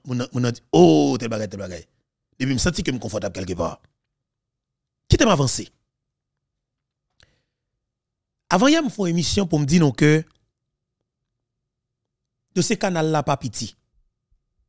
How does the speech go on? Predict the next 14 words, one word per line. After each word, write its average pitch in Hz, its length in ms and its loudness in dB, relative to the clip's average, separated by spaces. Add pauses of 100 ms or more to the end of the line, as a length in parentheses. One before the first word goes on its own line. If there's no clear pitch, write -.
(720)
Et - 60 -4
ça, 185 140 2
nous, 180 140 2
ouais, 165 260 4 (960)
c'est - 160 -4
pas 143 140 2
ça. - 280 -4 (1900)
Ça - 160 -2
n'a 180 100 4
pas 160 60 -2
gardé, 165 420 4 (560)
c'est - 160 4
pas 135 140 2
ça. - 320 -4